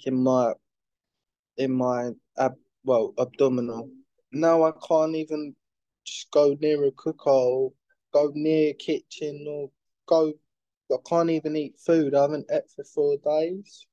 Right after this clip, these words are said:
I don't sleep well 'cause I already have bad mental health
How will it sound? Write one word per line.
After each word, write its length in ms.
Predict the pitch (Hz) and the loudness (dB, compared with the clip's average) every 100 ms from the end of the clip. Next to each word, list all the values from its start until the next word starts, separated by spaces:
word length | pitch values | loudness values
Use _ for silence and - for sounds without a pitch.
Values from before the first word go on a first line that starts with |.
| _ _ _ _ _ _ _ _ - | _ _ _ _ _ _ _ _ -4
I 40 | |
don't 260 | 147 175 180 | -2 -2 -6
sleep 440 | - - 170 160 - | -16 -2 2 2 0
well 500 | 165 165 180 185 190 | 4 4 4 0 -8
'cause 200 | - - | -14 0
I 20 | 170 | 4
already 340 | 175 175 165 | 4 2 0
have 180 | 165 175 - _ | 0 -2 -4 _
bad 220 | 170 170 | 0 0
mental 320 | 170 165 160 156 | -2 -10 -8 -6
health 300 | 170 165 | -2 -2